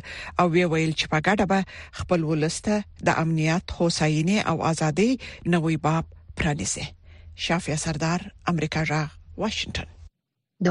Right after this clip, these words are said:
Speaker 2: واشنګټن نه د نړۍ خبرونه ادامه لري. د روغتیا نړیوال سازمان ویلي دي چې افغانستان د ختیځې مدیترانې د حوزې په هغو شپږو هیوادونو کې دی چې د کولرا پیښې پکې ډېرې دي. د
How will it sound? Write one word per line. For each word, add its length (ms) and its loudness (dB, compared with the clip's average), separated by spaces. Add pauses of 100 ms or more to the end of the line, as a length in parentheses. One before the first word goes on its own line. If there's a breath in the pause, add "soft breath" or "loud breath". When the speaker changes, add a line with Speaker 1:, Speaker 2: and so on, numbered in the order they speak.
Speaker 2:
واشنګټن 560 2
نه 60 4 (200)
د 120 4
نړۍ 200 2 (120)
خبرونه 420 0 (500)
ادامه 340 0
لري. 180 -4 (680)
د 100 4
روغتیا 340 2
نړیوال 460 0
سازمان 420 2
ویلي 320 2
دي 140 2
چې 80 2 (160)
افغانستان 580 2 (140)
د 20 2 (140)
ختیځې 480 0
مدیترانې 680 2
د 40 4 (100)
حوزې 280 2 (100)
په 60 2 (120)
هغو 260 0
شپږو 380 -2
هیوادونو 500 2
کې 160 2
دی 80 2 (180)
چې 140 0
د 140 4
کولرا 280 2 (140)
پیښې 320 -4
پکې 180 -2 (100)
ډېرې 320 2
دي. 80 -12 (400)
د 120 4